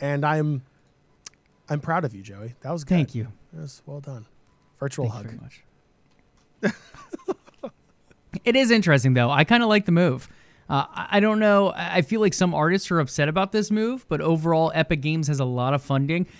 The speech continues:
Speaker 2: You do run into that piece with, like, Tencent being involved and some of these other bigger companies that people are maybe not as much a fan of. But overall, the funding is there behind Epic. They already have so many integrations. Now you can integrate maybe indie music into Fortnite somehow and get some more recognition for those artists.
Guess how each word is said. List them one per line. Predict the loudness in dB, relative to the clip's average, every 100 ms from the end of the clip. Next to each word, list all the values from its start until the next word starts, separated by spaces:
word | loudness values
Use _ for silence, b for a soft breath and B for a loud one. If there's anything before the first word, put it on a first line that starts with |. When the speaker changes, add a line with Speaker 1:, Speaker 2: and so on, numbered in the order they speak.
| b b
Speaker 2:
You | -2
do | 4 4
run | 4 2
into | 2 2
that | 2 0
piece | -4 -4
with, | -4 -2
like, | -4
Tencent | -2 -2 0 -2 0
being | 2 2
involved | 0 0 0
and | -2
some | -2 -2
of |
these | -2
other | -2 -2
bigger | -2 -2
companies | -4 -4 -2 0 0
that | -2
people | -4 -2 -2
are | -2 b b -4
maybe | -2 0
not | 0 -2 -2
as | -2
much | 0 0 -2
a |
fan | -4 -2 0
of. | 0 -2 -6 _ _ _ _ 0
But | 4
overall, | 4 4 2
the | 2
funding | 0 0 2 4 2
is | 2
there | 2 2
behind | 2 2 2
Epic. | 2 2 0
They | 0 -2
already | 0 0 2
have | 2 0
so | 0 -2
many | -2 0
integrations. | 0 0 0 2 2 0 b b b
Now | -4 0
you | 0 0
can | -2
integrate | -2 -2 -2 0
maybe | 0 -2
indie | -2 0 2 2
music | 0 0 -2 0
into | -2
Fortnite | -2 -4 -4 -2 -4
somehow | -4 -4 -2 -2 0 0
and | -2
get | -4
some | -4
more | -2 -2
recognition | -2 -2 -4 -2 -2 -4
for | -4
those | -4 -4
artists. | -2 0 2 0